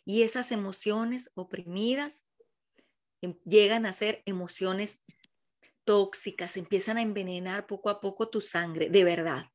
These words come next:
de verdad, porque toda emoción es buena y es parte de nosotros, dependiendo cómo la vivas, ¿verdad? La intensidad y el tiempo que, que experimentes cada una de tus emociones, pero si estás siempre en el estrés, si estás siempre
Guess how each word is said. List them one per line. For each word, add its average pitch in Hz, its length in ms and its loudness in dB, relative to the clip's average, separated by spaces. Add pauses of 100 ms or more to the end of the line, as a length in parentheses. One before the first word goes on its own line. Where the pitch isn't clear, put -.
(380)
de 185 100 6
verdad, 170 400 0 (320)
porque 202 240 6
toda 220 240 10
emoción 285 600 4
es 226 200 2
buena 247 280 4
y 233 100 4
es 226 100 -2
parte 240 280 2
de 262 100 2
nosotros, 233 600 0 (240)
dependiendo 202 520 4
cómo 233 200 4
la 180 140 6
vivas, 185 380 4
¿verdad? 202 400 2 (180)
La 202 100 6
intensidad 190 760 4 (240)
y 202 120 8
el 185 200 4
tiempo 214 560 0 (320)
que, 196 300 4
que 208 80 8
experimentes 190 720 2
cada 190 200 4
una 185 200 0
de 180 80 0
tus 175 180 -6
emociones, 165 440 -6
pero 185 160 6
si 185 120 0
estás 208 240 2
siempre 214 580 0 (500)
en 190 120 2
el 175 140 4
estrés, 185 600 0 (260)
si - 100 0
estás 180 220 0
siempre 185 580 0